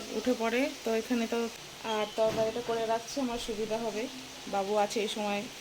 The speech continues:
ছোটো বাবুকে ধরবে। ভাতটা তো শেষে বসাবো, লেটেই বসাবো, রাত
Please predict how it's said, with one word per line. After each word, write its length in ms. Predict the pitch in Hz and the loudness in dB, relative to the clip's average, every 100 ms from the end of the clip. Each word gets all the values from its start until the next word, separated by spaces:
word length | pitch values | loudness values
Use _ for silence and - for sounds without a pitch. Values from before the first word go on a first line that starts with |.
| - - - - | -12 -12 -10 -2
ছোটো 260 | 226 202 | 0 4
বাবুকে 340 | 202 202 208 214 | 6 4 2 -2
ধরবে। 420 | 220 190 185 233 262 - - - - - - - - - - - 214 | 0 -2 -2 -6 -6 -12 -14 -14 -14 -14 -12 -14 -14 -14 -14 -12 -2
ভাতটা 320 | 254 240 - | -2 0 -2
তো 100 | 247 277 | 0 2
শেষে 300 | 254 254 254 | 2 2 2
বসাবো, 440 | 220 220 208 233 - | 0 0 -4 -4 -4
লেটেই 360 | 247 233 240 254 | 2 4 4 4
বসাবো, 420 | 226 220 226 208 | 2 0 0 2
রাত 160 | 202 | 0